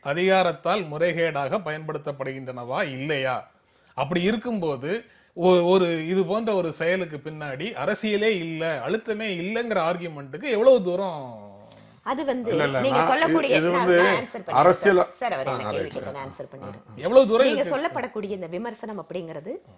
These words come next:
Speaker 2: இந்த நாட்டுல இருக்கிறத நான் மறுக்கல.
Speaker 1: மறுக்கல.
Speaker 2: மறுக்கல. அந்த விமர்சனங்கள், அ, உண்மையா பொய்யா அப்படிங்கிறது ஒரு மிகப்பெரிய ஒரு ஆராய்ச்சிக்குரிய விஷயம். அ, சம்பந்தப்பட்ட அரசு, சம்பந்தப்பட்ட அதிகாரிகள்,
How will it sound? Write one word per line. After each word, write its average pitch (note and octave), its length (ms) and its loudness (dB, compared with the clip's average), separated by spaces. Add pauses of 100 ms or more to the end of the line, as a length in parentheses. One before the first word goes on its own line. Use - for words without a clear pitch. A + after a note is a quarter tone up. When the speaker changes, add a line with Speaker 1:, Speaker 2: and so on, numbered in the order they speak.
(220)
Speaker 2:
இந்த F#3 220 -10
நாட்டுல F#3+ 480 -4
இருக்கிறத E3+ 360 -8
நான் D#3 180 -12
மறுக்கல. A#2+ 280 -12
Speaker 1:
மறுக்கல. - 840 -18
Speaker 2:
மறுக்கல. C3 280 -8 (320)
அந்த A3+ 220 -4
விமர்சனங்கள், A#3+ 840 -6 (440)
அ, D#3+ 260 -6
உண்மையா G#3+ 540 0
பொய்யா G#3+ 560 0
அப்படிங்கிறது A3+ 360 0
ஒரு G4 200 4
மிகப்பெரிய F3+ 460 -2
ஒரு C#3 300 0
ஆராய்ச்சிக்குரிய D#3+ 640 0
விஷயம். D3+ 360 -8 (720)
அ, D3 140 -8
சம்பந்தப்பட்ட E3 840 -4
அரசு, F3 540 -4 (460)
சம்பந்தப்பட்ட F#3 600 -6
அதிகாரிகள், G3 640 -4